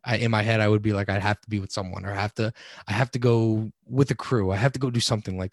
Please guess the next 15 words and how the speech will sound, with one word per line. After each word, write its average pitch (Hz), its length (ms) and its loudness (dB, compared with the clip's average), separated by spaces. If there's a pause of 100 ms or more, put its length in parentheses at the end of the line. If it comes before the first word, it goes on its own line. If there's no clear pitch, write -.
(140)
I 139 240 4
love, 131 500 4 (180)
I 117 160 -2
will 143 180 2
love 127 220 0
to 123 100 -10
just, 113 260 -4 (200)
I 120 80 2
run 131 380 4
all 131 220 2
the 120 80 -2
time. 117 280 -2
I 104 60 4
love 113 260 4
running. 117 360 2